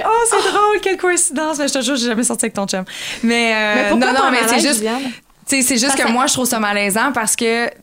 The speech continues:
Speaker 1: là, encore une fois, c'est, puis après ça, c'est, on parle des valeurs intrinsèques, là, on parle même plus de finances ou d'indépendance financière, on est rendu ailleurs complètement, mais tu sais, je suis comme, je trouve qu'en tant que femme, tu sais, ou n'importe qui, en fait, n'importe quel humain, là, homme, femme, là, je pense que c'est important de juste s'assurer d'avoir,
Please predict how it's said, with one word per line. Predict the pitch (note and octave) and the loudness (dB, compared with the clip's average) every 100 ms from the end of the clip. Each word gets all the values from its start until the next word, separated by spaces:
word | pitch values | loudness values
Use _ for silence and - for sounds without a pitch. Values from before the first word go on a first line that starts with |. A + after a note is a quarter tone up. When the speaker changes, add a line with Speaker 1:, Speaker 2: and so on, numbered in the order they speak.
| F3+ | -8
Speaker 1:
là, | F#3 G#3+ A#3 | -2 0 0
encore | A#3 A3 | 0 0
une | G#3 G3 | 0 0
fois, | - A3 G#3+ A#3+ C#4 - _ _ _ _ _ _ _ - _ _ _ _ - | -2 -2 0 0 -2 -4 _ _ _ _ _ _ _ -20 _ _ _ _ -18
c'est, | - A3+ G3+ G3+ G3 | -6 -2 -2 0 -2
puis | F#3 G#3 | -2 -2
après | F#3 F3+ | -2 -2
ça, | G#3+ | -2
c'est, | G3 F#3 | -2 0
on | F3 F3 E3 | 0 -2 -2
parle | F#3 F#3 | -2 -2
des | F3+ E3+ | -2 -2
valeurs | F3 F3 F#3+ F#3 | 0 0 0 -2
intrinsèques, | F3+ F3 F#3 F#3 G3+ | -4 -4 -4 -4 -4
là, | G3 | -2
on | F3+ | -2
parle | F3 | -2
même | F3 | -2
plus | F3+ | -4
de | - | -4
finances | F#3+ F#3 F#3 | -2 -2 -2
ou | |
d'indépendance | F3 E3+ F3 F3 F3 | -2 -2 -2 -2 -2
financière, | - F3+ F#3 F3+ | -2 -2 -2 -2
on | F3+ | -2
est | E3+ | -2
rendu | F3 E3+ | -2 -2
ailleurs | E3+ E3 E3+ F3+ | 0 0 -2 -4
complètement, | - F#3+ F3+ E3+ F#3+ F#3+ | -2 -2 0 0 -2 -2
mais | F3+ | -2
tu | E3+ | -2
sais, | G3+ | -2
je | |
suis | - | -2
comme, | G3+ F#3 F3+ - - - - | -2 -2 -4 -6 -16 -14 -8
je | - | -4
trouve | A#3 | -2
qu'en | A#3+ A3 | -2 -2
tant | G3+ G3+ | -2 -2
que | |
femme, | - G#3 A3+ A3+ | -2 -2 0 0
tu | G#3+ | 0
sais, | G#3+ G#3+ G#3 | 0 0 0
ou | F#3+ G3 | 0 0
n'importe | G3 G3+ B3+ B3 | 0 0 -2 -2
qui, | - B3+ | 0 0
en | A3+ | 0
fait, | G3+ G#3+ | -2 -2
n'importe | G#3+ A3 A#3+ A#3+ | -2 -2 -4 -2
quel | A#3 | 0
humain, | A3 A3 A#3 | 2 0 0
là, | G#3 - | 0 0
homme, | G#3 G#3 | -2 -2
femme, | A3 A3 G#3 | -2 -2 -2
là, | |
je | G3 | -2
pense | G#3+ G#3 | -2 -2
que | G#3+ | -2
c'est | G3 | -2
important | F#3 F3 A3 A3+ | -2 -2 -2 0
de | G3 | 0
juste | G3 A3+ | 0 0
s'assurer | G#3 F#3+ G#3 | -2 -2 -2
d'avoir, | G3+ F#3 G3+ | 0 0 0